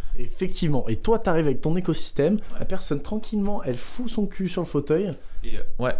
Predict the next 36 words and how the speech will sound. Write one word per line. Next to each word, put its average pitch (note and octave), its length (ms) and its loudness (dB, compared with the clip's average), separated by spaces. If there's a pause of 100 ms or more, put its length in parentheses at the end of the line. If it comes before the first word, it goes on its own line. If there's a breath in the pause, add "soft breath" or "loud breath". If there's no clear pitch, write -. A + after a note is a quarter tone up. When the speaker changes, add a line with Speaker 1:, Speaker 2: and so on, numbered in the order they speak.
Speaker 2:
donc, G#2+ 240 -4
euh, C#3+ 60 2
Speaker 1:
Et D3 100 2
Speaker 2:
je - 60 0
Speaker 1:
là E3+ 60 0
Speaker 2:
te D3+ 80 -2
montre C3+ 220 -4
comment A#2+ 200 -2
générer G#2+ 200 -2
des G2 120 -2
appels A2+ 340 -2
et G#2+ 60 -6
je - 80 -10
te G2+ 80 -8
donne G#2+ 160 0
les G#2 100 -2
closers. G2 340 -6 (320 soft breath)
Et A2 140 -2
je, - 140 -8
et A#2 40 -4
on A#2 140 0
te A2 100 -6
donne A#2 140 -2
aussi A2+ 180 -6
un G#2+ 40 -4
logiciel, F#2 400 -6
au - 20 -14
fait, - 260 -12
ouais. - 100 -10 (1120)
Speaker 1:
Quand F3 100 2
je - 60 2
parle E3 140 2
d'écosystème, F3 800 0 (120)
c'est - 220 0
vraiment, C#3+ 440 2
Speaker 2:
Ouais, F#3 80 0